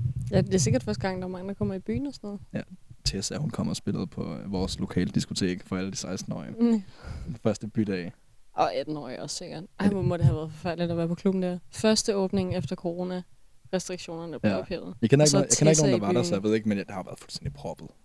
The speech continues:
Speaker 2: Fuldstændig.
Speaker 1: Jamen, det har jo været forfærdeligt.
Speaker 2: Også fordi det var jo ikke gradvis åbning af diskotekerne. Det var jo fra den ene dag til den anden, så var alle restriktioner fjernet.
Speaker 1: Ja.
Speaker 2: Alting. Og der var været, var det ikke ti dage fra den første til den tiende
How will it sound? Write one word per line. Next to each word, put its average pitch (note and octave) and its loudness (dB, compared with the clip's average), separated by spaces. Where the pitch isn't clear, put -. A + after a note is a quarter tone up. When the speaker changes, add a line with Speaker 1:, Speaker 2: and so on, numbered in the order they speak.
Speaker 2:
Fuldstændig. A2 2
Speaker 1:
Jamen, G3 6
det F#3+ 2
har E3+ -2
jo D#3+ 0
været D#3 -8
forfærdeligt. D#3+ -6
Speaker 2:
Også C#3+ 4
fordi E3 4
det D3+ 6
var B2 6
jo A2+ 6
ikke E3 2
gradvis C#3 6
åbning B2+ 2
af G2 -4
diskotekerne. A#2 0
Det A2+ -2
var A2 4
jo G2+ 0
fra A2 0
den A#2+ 2
ene D#3+ 6
dag C3 2
til B2 -2
den A#2 4
anden, A#2 0
så C3 -4
var A#2+ -6
alle C3+ 4
restriktioner - -6
fjernet. - -2
Speaker 1:
Ja. F#3+ 0
Speaker 2:
Alting. A2+ 0
Og A2 0
der A#2+ -6
var A#2+ 0
været, B2+ 2
var C#3 -4
det C#3+ 0
ikke D3 -10
ti F#3 -2
dage D#3 6
fra C3+ -2
den A#2 0
første C#3 0
til - -6
den G#2+ 0
tiende C#3+ -2